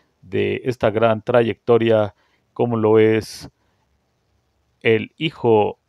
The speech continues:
de el Rayo de Jalisco. Y bueno, amigos, eh, pues, realmente esta noticia ha conmocionado a todo el gremio luchístico,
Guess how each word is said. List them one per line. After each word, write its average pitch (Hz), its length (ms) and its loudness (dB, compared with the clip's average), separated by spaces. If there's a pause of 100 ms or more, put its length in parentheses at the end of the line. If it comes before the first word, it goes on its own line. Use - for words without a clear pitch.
(160)
de 110 840 -2
el 107 240 -2
Rayo 113 640 0 (100)
de 110 300 -2
Jalisco. 101 840 -6 (580)
Y 98 60 -12
bueno, 156 200 2
amigos, 147 600 2
eh, 113 420 -2
pues, 117 220 2
realmente 120 1000 -2
esta 139 240 0
noticia 123 640 -4 (420)
ha 135 120 -2
conmocionado 117 960 0
a 110 80 -2
todo 117 420 0
el 107 140 -4
gremio 113 380 -2
luchístico, 113 800 -4